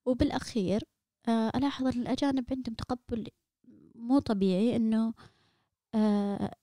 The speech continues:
عادي تغلط وإحنا نصحح وما حد يضحك، وما يضحك بالنسبة لهم أصلًا. إحنا اللي سبب ما بالنسبة لنا الموضوع يضحك. آه، حتى أنا ترى يضحكني عشان أكون واقعية، والله يضحكني. بس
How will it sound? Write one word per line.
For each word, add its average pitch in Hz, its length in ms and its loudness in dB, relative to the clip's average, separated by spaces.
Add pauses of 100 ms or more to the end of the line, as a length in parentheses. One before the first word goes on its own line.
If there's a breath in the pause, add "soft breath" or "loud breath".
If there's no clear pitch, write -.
(260)
عادي 233 320 0
تغلط 240 460 -4
وإحنا 240 400 -2
نصحح 226 400 0
وما - 100 -2
حد 208 160 -6
يضحك، - 380 -4
وما 262 340 0
يضحك - 360 -2
بالنسبة 202 320 2
لهم 190 100 4
أصلًا. - 360 -4 (640)
إحنا 233 260 2
اللي 190 120 0
سبب 185 260 2
ما 190 200 -2
بالنسبة 190 360 -4
لنا 190 140 -2
الموضوع 185 320 0
يضحك. - 520 -10
آه، 240 140 0
حتى - 240 0
أنا 196 80 4
ترى 190 160 2
يضحكني - 440 -4
عشان - 160 -4
أكون 196 180 -2
واقعية، 196 480 -4
والله 240 220 -2
يضحكني. - 500 -8 (680 soft breath)
بس 311 280 0